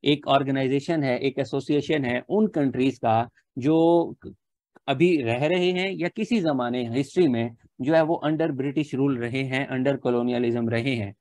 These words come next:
उन तमाम मुल्कों की जो एसोसिएशन है उसे हम Commonwealth of,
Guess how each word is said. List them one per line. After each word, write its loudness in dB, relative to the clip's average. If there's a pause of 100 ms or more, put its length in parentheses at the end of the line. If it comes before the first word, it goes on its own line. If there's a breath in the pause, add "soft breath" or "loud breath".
(240)
उन 2
तमाम 2
मुल्कों 0
की 0
जो -2
एसोसिएशन -2
है -2
उसे -4
हम -2
Commonwealth 0
of, -2